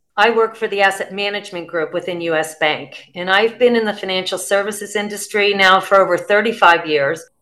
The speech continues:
and part of the B I S A for twenty of those years. I'm a past recipient of the Circle of Excellence Award from the B I S A, and I've been part of the Diversity, Equity, and Inclusion Committee now for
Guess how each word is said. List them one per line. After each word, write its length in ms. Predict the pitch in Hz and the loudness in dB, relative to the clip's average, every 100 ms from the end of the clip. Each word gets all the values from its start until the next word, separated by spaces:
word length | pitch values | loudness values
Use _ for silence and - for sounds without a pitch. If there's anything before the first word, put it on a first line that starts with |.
| _ _ | _ _
and 160 | 190 190 | -8 2
part 240 | 226 233 | 6 8
of 80 | 220 | 6
the 140 | 202 - | 2 2
B 80 | 214 | 6
I 200 | 196 185 | 6 6
S 200 | 175 - | 2 0
A 320 | 185 170 165 | 0 0 -4
for 280 | 175 170 165 - | -6 -4 -6 -8
twenty 480 | 233 220 175 135 | -4 -4 -4 -8
of 160 | 165 156 | -10 -4
those 260 | 147 139 143 | -4 -4 -8
years. 380 | 139 127 - _ _ _ _ _ - | -8 -10 -12 _ _ _ _ _ -2
I'm 120 | 220 | 0
a 80 | 214 | 0
past 360 | 240 247 262 | 4 4 4
recipient 760 | 220 - 220 220 247 302 320 - | -6 -2 -4 -2 -2 -2 -4 0
of 240 | 190 180 | 0 0
the 140 | 185 180 | -2 -4
Circle 440 | - 220 220 202 | -2 -4 -2 -2
of 120 | 185 - | -2 0
Excellence 560 | 185 - 214 220 226 | -4 -4 -8 -8 -4
Award 460 | 240 220 220 226 226 | -2 2 2 2 -2
from 340 | - 196 214 | 0 0 0
the 60 | 220 | -6
B 180 | 233 220 | 0 2
I 140 | 214 | 4
S 200 | 214 214 | 2 -2
A, 260 | 226 233 285 _ _ _ | -4 -4 -8 _ _ _
and 140 | 208 214 | 0 0
I've 140 | 220 | 2
been 160 | 214 214 | 0 2
part 280 | 247 254 | 6 6
of 120 | 254 214 | 6 0
the 80 | |
Diversity, 720 | 208 190 196 202 214 196 190 | -4 0 0 0 -4 -6 -4
Equity, 420 | 190 190 202 190 180 | -2 -4 -6 -4 -4
and 100 | 170 | -4
Inclusion 500 | 165 - 226 220 190 | -10 0 0 0 -8
Committee 400 | 185 175 175 170 | -6 -6 -4 -2
now 220 | 165 165 | 0 -2
for 260 | - 165 | -4 -10